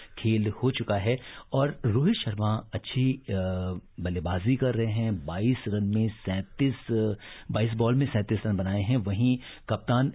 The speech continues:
विराट कोहली ने पन्द्रह, अ, गेंदों में सत्रह रन बनाए हैं। तो किस तरह का बासठ रन, फिलहाल कोई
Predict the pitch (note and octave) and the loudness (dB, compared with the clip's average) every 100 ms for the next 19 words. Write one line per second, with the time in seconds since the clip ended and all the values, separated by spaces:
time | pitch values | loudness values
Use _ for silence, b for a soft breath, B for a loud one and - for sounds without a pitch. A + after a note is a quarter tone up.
0 | - F#2+ A#2+ D3 E3+ - G#2 F2 E2+ E2 | -4 0 2 2 0 2 2 4 2 0
1 | G#2+ - - - - - A2 A2 C#3+ C3+ | -2 -6 -20 -20 -10 -2 2 4 4 2
2 | - - - - - A#2 F#2+ F#2 F2+ F2 | -2 -12 -20 -20 -6 0 0 2 0 -2
3 | F#2 F2+ G2+ A2 F#2+ G#2 - - C#3 - | -2 2 2 4 2 0 -4 -4 -2 0
4 | A2 E2+ D#2+ D#2 F#2+ G2+ - - - - | -2 -2 -8 -8 -8 -10 -12 -20 -20 -6
5 | G#2+ G2+ C#3 - A2 G#2 G#2+ F#2 G2 B2 | -6 -4 -6 -2 -2 -2 -2 -2 -4 -4
6 | A2+ G#2+ G#2+ G#2 B B A2+ F2 G#2 A#2+ | -4 -2 -2 -4 B B -6 -4 0 -2
7 | A#2 - A2+ A2 G#2 G2+ | -2 -2 0 2 0 -2